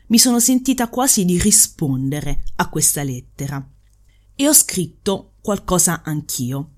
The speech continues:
Ovviamente ciò che ho scritto non ha assolutamente la stessa levatura poetica di Federica, ma in questo momento non è importante. Ciò che vorrei vi arrivasse è che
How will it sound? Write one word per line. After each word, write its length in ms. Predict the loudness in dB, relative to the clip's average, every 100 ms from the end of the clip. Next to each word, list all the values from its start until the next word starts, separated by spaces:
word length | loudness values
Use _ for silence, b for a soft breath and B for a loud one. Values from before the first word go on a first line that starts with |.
| -20 B B B -4
Ovviamente 880 | 2 4 6 4 2 -2 -4 -6 _ _ _ _
ciò 280 | 0 2 2
che 140 | 2 2
ho 40 |
scritto 540 | 2 0 -2 0 2
non 220 | 2 2 0
ha 100 | 0
assolutamente 840 | 0 2 2 0 0 0 -2 -4
la 80 | -4
stessa 400 | -2 2 2 2
levatura 640 | 0 -2 -4 -2 -2 -2 -4
poetica 800 | -4 -2 -2 -4 -8 -8 -8 -6
di 140 | -6
Federica, 640 | -4 -4 -6 -6 -8 -10 -14 B B B B
ma 100 | 2
in 80 | 4
questo 320 | 4 4 2
momento 580 | 0 0 -2 -2 -2 0
non 160 | 2 0
è 60 |
importante. 800 | -2 -6 -10 -8 -6 -4 -4 -2
Ciò 180 | 0 0
che 140 | 0
vorrei 500 | 2 0 0 -2 -4
vi 100 | -4
arrivasse 800 | -4 -2 -4 -2 2 2 0 -8 _ _
è 220 | -4 -4 0
che 380 | 0 0 -4